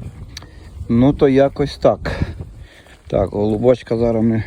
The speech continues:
заженемо. Да, це такі голуби. Так що голуби, я би назвав,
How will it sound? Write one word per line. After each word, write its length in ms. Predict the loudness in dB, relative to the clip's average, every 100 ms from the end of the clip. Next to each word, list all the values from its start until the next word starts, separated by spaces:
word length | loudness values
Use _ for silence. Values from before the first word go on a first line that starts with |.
| -6
заженемо. 720 | -6 -4 -4 -4 -2 -4 -6 -10 -18 -18 -18 -20 -20 _ _ -20 -20 _ -20 -20 -20 -8
Да, 480 | -4 -2 -2 -4 -8 -12
це 100 | -14
такі 300 | -12 -12 -8
голуби. 580 | -6 -4 -6 -2 -2 -2 -8 -18 -20 -20 -20 -20 _ _ _
Так 160 | -12 -12
що 200 | -8 -6
голуби, 500 | -4 -6 -2 -2 -2 -10 _ -20 -20 -20 -20 -20 -20 -20 -20 -20 -20 -20 -20 -20 _ _ _ _ _ _ _ _ _ _ _ _ -20 -20 -20 -20 -20 -20 -16
я 220 | -12 -12
би 200 | -10 -10
назвав, 640 | -10 -12 -8 -6 -6 -8